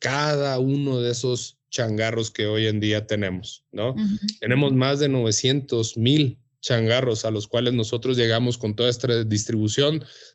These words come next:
Speaker 1: de, de nuestras marcas y, pues, obviamente necesitamos una, una logística y una cadena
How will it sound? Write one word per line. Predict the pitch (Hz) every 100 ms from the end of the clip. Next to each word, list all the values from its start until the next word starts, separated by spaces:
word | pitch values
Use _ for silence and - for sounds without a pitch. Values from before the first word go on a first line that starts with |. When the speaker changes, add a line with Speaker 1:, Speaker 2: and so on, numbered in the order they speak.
| -
Speaker 1:
de, | 113 113 113
de | 117
nuestras | 117 113 139 135
marcas | 151 143 139 180 - _ _ _ _
y, | -
pues, | 117 107
obviamente | 127 135 135 131
necesitamos | 131 110 110 123 120 127 123
una, | 120 123 123 113 107 _ -
una | 110 120 120 110 104 98 - _ _
logística | 113 110 - 113 - 127 135 131
y | 117
una | 113 120 117 110 -
cadena | 117 110 110 120 117 -